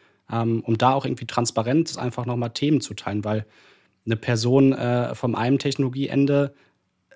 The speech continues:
arbeitet vielleicht nicht mit der Person aus dem anderen Ende zusammen und das ist auch vollkommen normal. Ähm, und so versuchen wir einfach nochmal so viele Leute wie möglich auch vielleicht zu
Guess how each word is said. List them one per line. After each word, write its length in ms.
arbeitet 400
vielleicht 320
nicht 220
mit 120
der 80
Person 320
aus 120
dem 120
anderen 300
Ende 180
zusammen 340
und 80
das 140
ist 100
auch 100
vollkommen 420
normal. 540
Ähm, 400
und 140
so 200
versuchen 420
wir 120
einfach 220
nochmal 460
so 140
viele 260
Leute 340
wie 60
möglich 400
auch 260
vielleicht 280
zu 300